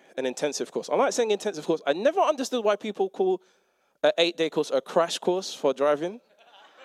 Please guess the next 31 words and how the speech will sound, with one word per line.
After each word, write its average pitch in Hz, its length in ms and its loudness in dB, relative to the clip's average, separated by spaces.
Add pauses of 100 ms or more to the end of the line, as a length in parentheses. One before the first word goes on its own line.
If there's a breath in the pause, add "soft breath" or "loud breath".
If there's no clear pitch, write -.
(140)
Makes 427 140 2
no 453 180 6
sense. 330 420 0
Why 226 260 4
would 262 120 2
anyone? 214 260 0
So 190 240 2
I've 175 160 0 (260)
called, 262 220 2 (160)
did 247 160 0
an 220 140 -2
eight-day 226 460 2 (260 loud breath)
intensive 185 400 -2
course. - 180 -4
I 165 60 -4
thought, 147 260 0 (260 soft breath)
"This 175 200 0
is 135 120 -6
it." 123 160 -2
I 131 60 -2
booked 190 260 -2
it 190 60 0
in, 160 100 -2
like, 135 240 -2 (360 soft breath)
April. 143 520 2 (400 soft breath)
I - 60 -12
thought, 92 180 -8
"This - 120 -6
would 95 100 -10
be 123 60 -16
fine. 160 340 -10